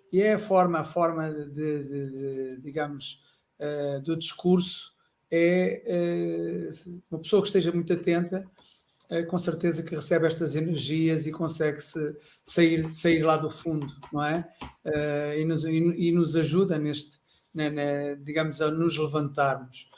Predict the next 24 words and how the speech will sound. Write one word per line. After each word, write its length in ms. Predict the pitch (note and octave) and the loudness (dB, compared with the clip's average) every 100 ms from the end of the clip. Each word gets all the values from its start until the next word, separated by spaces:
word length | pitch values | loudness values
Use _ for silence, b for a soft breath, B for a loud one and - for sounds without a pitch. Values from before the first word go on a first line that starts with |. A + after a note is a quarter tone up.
| B B B B _ | B B B B _
Ahm, 920 | E3+ E3+ E3+ E3+ E3+ E3+ E3+ F3 F#3 - - _ _ _ | 6 8 8 4 0 -2 -4 -4 -6 -10 -16 _ _ _
é, 800 | - - F3+ E3+ G3 G#3 G3 F3+ | -10 -8 -6 -4 -4 -4 -6 -6
é, 40 | G3+ | -4
é, 40 | |
falando, 460 | - B3 A#3+ A3 G#3 | 4 10 10 10 6
falando 280 | A3+ A#3 G#3+ | 8 8 6
de 100 | - | 0
fuga, 600 | F#3 G3 F#3+ E3+ D3 D3 | 4 4 6 4 2 4
é 120 | D#3+ D#3+ | 4 4
falar 280 | D#3+ D#3+ | 6 4
de 60 | D#3+ | 4
nós 200 | E3 E3 | 2 0
próprios, 760 | - D#3+ D3+ D#3 D#3 - - _ - | 2 2 2 -2 -12 -12 -16 _ -10
não 80 | C#3 | -8
é? 80 | C3+ | -6
Quem 300 | C3+ E3 D#3+ | -2 0 0
de 80 | D#3 | 2
nós, 540 | D#3 C#3+ C#3 - - _ _ _ _ | 2 2 0 -8 -12 _ _ _ _
quem 140 | E3+ | 0
de 60 | D#3+ | 2
nós 560 | D#3 D#3+ E3+ E3+ - - | 4 4 4 2 -4 -4
não 280 | E3 D#3+ E3 | -2 0 0
adiou 440 | D#3 D#3 D#3+ E3 | 0 2 6 6
algo? 460 | D#3 D3 D3 C#3+ | 6 4 0 -6